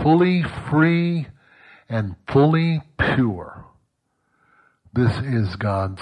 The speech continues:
love. What he plans to accomplish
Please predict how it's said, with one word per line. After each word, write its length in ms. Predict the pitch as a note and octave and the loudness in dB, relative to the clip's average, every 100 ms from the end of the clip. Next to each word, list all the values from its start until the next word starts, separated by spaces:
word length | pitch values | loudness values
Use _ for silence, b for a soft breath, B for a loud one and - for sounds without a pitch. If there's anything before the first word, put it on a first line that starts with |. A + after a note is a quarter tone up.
| - - | -14 -10
love. 540 | G#2 F#2 - - - - _ _ _ _ _ _ _ _ _ _ b b b b b b b _ _ _ | -6 -6 -6 -8 -10 -12 _ _ _ _ _ _ _ _ _ _ b b b b b b b _ _ _
What 180 | C#3 C3 | 0 2
he 100 | D3 | 4
plans 460 | - C#3 D3 C#3 - | 4 4 4 0 -2
to 160 | B2+ | 0
accomplish 640 | A2+ - C#3 C#3+ - D3+ | 0 0 2 2 0 -6